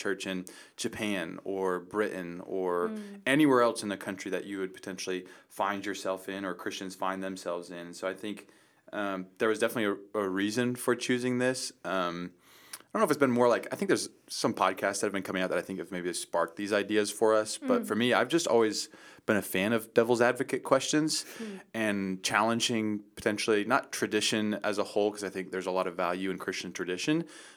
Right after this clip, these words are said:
Speaker 1: Um, but I think a lot of times because, uh, s-, I, I grew up in, in traditional church, right? I grew up as, as a Presbyterian.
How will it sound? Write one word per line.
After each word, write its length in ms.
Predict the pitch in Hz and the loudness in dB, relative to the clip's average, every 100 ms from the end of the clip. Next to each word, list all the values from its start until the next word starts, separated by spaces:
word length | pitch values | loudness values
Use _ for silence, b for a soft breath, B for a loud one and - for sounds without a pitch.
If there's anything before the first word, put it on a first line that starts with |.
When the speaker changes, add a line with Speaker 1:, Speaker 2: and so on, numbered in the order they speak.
| B | B
Speaker 1:
Um, 360 | 110 104 101 95 _ | 2 2 2 -4 _
but 640 | 104 95 110 139 110 - - 113 | -20 0 6 6 6 0 -6 -4
I 120 | 107 | -2
think 200 | - 120 | -2 0
a 60 | |
lot 220 | 104 98 107 | 2 4 2
of 100 | - | 0
times 500 | 107 101 95 95 - | 0 0 0 -4 -6
because, 840 | - 101 - 104 98 - - - - _ - | -6 -6 2 2 2 -2 -6 -8 -14 _ -10
uh, 240 | - - | -8 -8
s-, 240 | - - - _ - - | -4 -2 -2 _ -14 -10
I, 360 | - 113 131 131 | 0 2 6 6
I 40 | |
grew 240 | 127 113 117 | 6 6 6
up 100 | 110 | 4
in, 160 | 101 107 | -2 0
in 160 | 139 127 | 0 0
traditional 800 | - 101 101 104 98 98 95 95 | 0 0 0 -2 -2 0 0 -2
church, 400 | - 110 110 - | 2 2 2 2
right? 120 | 104 | 2
I 80 | 107 | 4
grew 140 | 107 | 2
up 140 | 107 - | 2 0
as, 220 | 110 95 - | 0 0 -2
as 160 | 110 | 0
a 60 | 107 | -2
Presbyterian. 720 | - 113 110 - 107 107 110 | -2 -4 -4 0 2 2 0